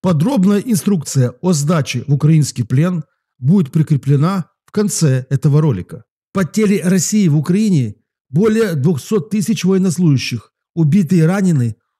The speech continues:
около тысячи восьмисот офицеров, заявил командующий нато в Европе Кристофер Коволе.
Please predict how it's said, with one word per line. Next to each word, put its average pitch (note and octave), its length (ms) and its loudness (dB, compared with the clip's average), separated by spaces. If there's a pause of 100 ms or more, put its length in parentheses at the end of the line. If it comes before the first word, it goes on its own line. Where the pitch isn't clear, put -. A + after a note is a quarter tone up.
около G3 380 0
тысячи A3 340 -2
восьмисот F#3+ 520 0
офицеров, D3 600 -2 (360)
заявил F#3 500 2
командующий D#3+ 720 0
нато D3+ 300 0
в A2+ 80 0
Европе E3 500 0 (240)
Кристофер F3 560 0
Коволе. A2 560 -2